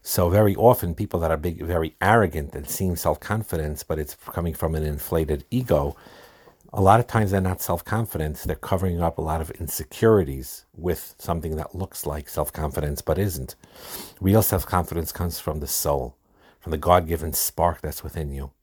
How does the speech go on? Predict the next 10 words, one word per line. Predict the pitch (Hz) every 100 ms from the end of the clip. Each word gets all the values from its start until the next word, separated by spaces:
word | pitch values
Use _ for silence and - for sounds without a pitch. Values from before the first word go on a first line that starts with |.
| _ _ _ _ - - - - -
And | - 80
therefore, | 110 117 95 80
lack | 85 110 -
of | 101
self-confidence | - 78 - 78 73 73 69 87 - - - -
is | 82 -
sort | - 98
of | 85
like | 85 -
being | 82